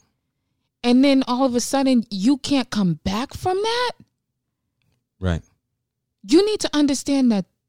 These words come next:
Speaker 1: they are gifts from Yah.
Speaker 2: Exactly.
Speaker 1: You need to acknowledge him who gave you the gift, because some people can't even have kids.
Speaker 2: Right. Exactly.
Speaker 1: Come
Speaker 2: That's so
Speaker 1: on
Speaker 2: true.
Speaker 1: now.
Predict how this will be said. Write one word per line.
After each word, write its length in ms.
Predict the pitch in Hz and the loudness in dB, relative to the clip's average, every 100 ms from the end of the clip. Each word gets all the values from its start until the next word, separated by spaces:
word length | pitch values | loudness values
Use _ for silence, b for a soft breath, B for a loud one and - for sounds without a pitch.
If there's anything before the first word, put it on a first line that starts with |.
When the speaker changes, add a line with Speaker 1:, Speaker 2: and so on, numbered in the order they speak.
| _ 185 | _ -2
Speaker 1:
they 180 | 277 - | -2 -2
are 160 | 226 180 | -4 -4
gifts 840 | 151 208 330 453 - - - - _ _ _ _ _ _ _ _ | -2 0 2 0 -2 -6 -8 -12 _ _ _ _ _ _ _ _
from 260 | 262 233 | 2 4
Yah. 580 | 185 185 294 453 202 143 139 _ _ _ _ _ _ | 4 0 -2 0 0 -2 -10 _ _ _ _ _ _
Speaker 2:
Exactly. 460 | 95 90 95 - 359 | -8 -2 -2 2 2
Speaker 1:
You 60 | 494 | 2
need 120 | 415 | 0
to 100 | 302 | -2
acknowledge 480 | 262 269 262 233 - | 0 0 0 0 -2
him 380 | 202 330 427 262 | -2 -2 -2 -2
who 260 | 285 233 - 170 | -2 -2 -6 0
gave 300 | 240 381 294 | 2 2 0
you 120 | 269 | 0
the 100 | 247 | 0
gift, 280 | 180 392 - | 0 -4 -4
because 320 | 247 240 202 | -2 0 0
some 240 | - 381 | -6 -6
people 260 | - 349 285 | -6 -6 -6
can't 200 | 381 392 | -6 -4
even 140 | 440 440 605 | -6 -4 -4
have 120 | 587 | -4
kids. 380 | - - - - | -6 -6 -8 -2
Speaker 2:
Right. 240 | 95 98 _ _ _ | 0 -2 _ _ _
Exactly. 440 | 113 107 160 - 87 - _ _ _ _ _ _ _ | -8 -2 -2 -2 -6 -8 _ _ _ _ _ _ _
Speaker 1:
Come 120 | - | -2
Speaker 2:
That's 100 | 480 | 2
so 60 | 539 | 2
Speaker 1:
on 100 | 466 | 2
Speaker 2:
true. 100 | 415 | 2
Speaker 1:
now. 160 | 466 | 0